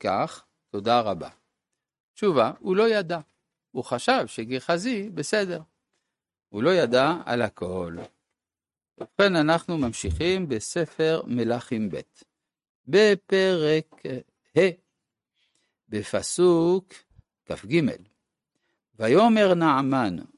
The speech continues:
הואיל קח כיכריים, כלומר, אתה ביקשת כיכר כסף, אבל אני אתן לך שני כיכרים, כיכריים. ויפרוץ בו, כי הרי נעמן יש לו הכרת טובה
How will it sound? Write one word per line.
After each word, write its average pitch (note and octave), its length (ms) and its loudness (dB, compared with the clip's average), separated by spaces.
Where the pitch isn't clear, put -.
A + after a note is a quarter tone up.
הואיל F3+ 520 4
קח A3+ 360 2
כיכריים, D#3 880 2
כלומר, C3+ 180 -2
אתה A3 180 -2
ביקשת D#3+ 520 -2
כיכר C#3+ 340 -2
כסף, - 600 0
אבל E3+ 500 2
אני D3 200 2
אתן E3+ 200 -4
לך E3 160 0
שני F#3+ 400 0
כיכרים, F2 560 -4
כיכריים. B2+ 640 2
ויפרוץ A#2+ 720 0
בו, C3 380 0
כי A2+ 100 -2
הרי G#2 180 -2
נעמן A2+ 480 -2
יש A2 220 -4
לו A2 120 2
הכרת B2 420 0
טובה F#3+ 360 2